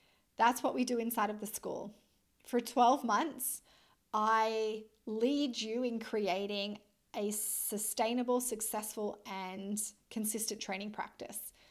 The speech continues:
I help you get stronger. I help you feel more confident. I help you get more energy. Uh, you'll also meet many other badass women who are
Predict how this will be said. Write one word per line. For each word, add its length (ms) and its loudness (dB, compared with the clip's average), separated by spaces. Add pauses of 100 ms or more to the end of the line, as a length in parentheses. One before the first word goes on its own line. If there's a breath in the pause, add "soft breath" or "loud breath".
(140 soft breath)
I 100 2
help 180 4
you 60 -2
get 180 2
stronger. 500 2 (140)
I 40 -6
help 200 -2
you 60 -2
feel 180 2
more 160 4
confident. 540 -2 (200)
I 60 -8
help 180 0
you 60 -4
get 160 2
more 180 2
energy. 640 0 (540 loud breath)
Uh, 140 2
you'll 160 4
also 520 6
meet 460 -2 (120)
many 600 0
other 560 2 (260)
badass 720 8
women 540 0 (240)
who 260 2 (100)
are 520 2